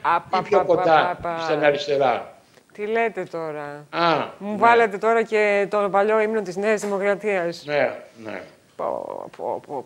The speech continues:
Speaker 1: πω. Κάποια πράγματα που συνδυάζετε κι εσείς. Τα ακούει τώρα ο Θεοδωροκάκος στον ύμνο της Νέας Δημοκρατίας.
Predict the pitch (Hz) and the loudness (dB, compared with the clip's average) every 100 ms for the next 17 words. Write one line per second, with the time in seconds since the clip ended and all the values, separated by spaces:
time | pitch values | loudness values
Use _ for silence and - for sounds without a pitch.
0 | 160 156 208 208 214 214 226 254 240 185 | -12 -6 -2 0 0 2 2 2 0 -4
1 | 180 190 185 185 196 202 196 185 160 139 | -6 -8 -2 2 2 0 -8 -10 -10 -14
2 | 147 170 160 - - _ _ _ _ _ | -12 -10 -10 -14 -20 _ _ _ _ _
3 | - 196 - 233 233 185 214 214 180 175 | -16 -16 -8 -4 -4 -2 -2 -2 -4 -6
4 | 165 214 233 208 208 208 190 185 202 175 | -4 -4 -4 -8 -8 -10 -10 -8 -8 -8
5 | 185 170 175 170 151 139 - | -12 -12 -14 -12 -14 -16 -20